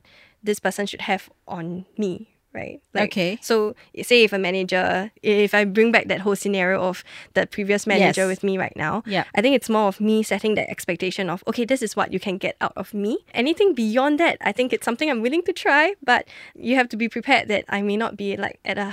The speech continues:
Speaker 1: hundred percent delivering cer-, certain things.
Speaker 2: Okay,
Speaker 1: So
Speaker 2: okay.
Speaker 1: to some extent, I think managing up is a good thing.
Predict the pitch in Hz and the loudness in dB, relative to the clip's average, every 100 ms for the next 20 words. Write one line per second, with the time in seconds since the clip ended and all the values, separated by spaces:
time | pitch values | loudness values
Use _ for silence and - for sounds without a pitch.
0 | - 208 220 - 190 202 196 202 220 185 | -4 -2 -2 -2 -2 -2 -2 -4 -6 2
1 | 220 214 214 214 - 202 202 196 196 - | 4 6 4 0 -2 -4 -2 -2 -4 -6
2 | - 226 - 202 - 175 175 226 226 208 | -10 -12 -4 -2 0 0 2 0 0 -4
3 | 196 247 233 233 302 294 196 220 196 185 | -4 0 0 2 2 0 0 2 2 2
4 | 202 185 190 190 196 202 - _ - - | 0 2 0 -2 -2 -2 -8 _ -4 -4
5 | - _ _ _ _ _ - 294 254 190 | -4 _ _ _ _ _ 0 2 2 2
6 | 226 - 196 | -2 -2 -4